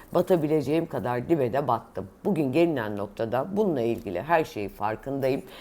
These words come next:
Ee, ve ben bu konuları kapatmak istiyorum, tamamlamak istiyorum diyor. Bu döngüyü tamamlamak istiyorum.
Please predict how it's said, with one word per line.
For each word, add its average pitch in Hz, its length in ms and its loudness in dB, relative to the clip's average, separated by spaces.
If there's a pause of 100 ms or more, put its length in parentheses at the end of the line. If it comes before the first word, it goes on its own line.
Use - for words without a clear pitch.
(240)
Ee, 120 280 4
ve 156 180 4 (240)
ben 190 280 4
bu 139 100 -4
konuları 139 380 -2
kapatmak 123 520 -4
istiyorum, - 420 -6
tamamlamak 127 580 2
istiyorum 101 520 -4
diyor. 95 180 -2 (260)
Bu 220 220 0
döngüyü 147 380 4
tamamlamak 101 600 -6
istiyorum. - 420 -8